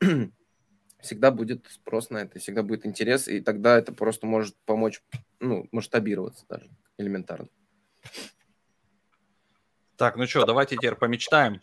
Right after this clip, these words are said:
Speaker 2: а, по две минутки, а, по, по три, а, на ч-, а,
Speaker 1: Мгм.
Speaker 2: на, на человека. И, и я, и я не буду мечтать, или потом,
Speaker 1: Так.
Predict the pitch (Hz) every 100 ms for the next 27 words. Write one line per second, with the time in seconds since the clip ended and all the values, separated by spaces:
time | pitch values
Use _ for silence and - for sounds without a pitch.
0 | - 110 101 98 113 107 104 101 110 110
1 | 117 113 117 107 - 92 90 _ 101 95
2 | - 95 _ 107 - 113 95 - 101 98
3 | 98 - 110 107 104 107 104 101 101 -
4 | 104 104 104 107 104 113 117 143 98 92
5 | 113 - 117 104 113 101 98 139 123 98
6 | 92 90 _ 107 98 - 101 110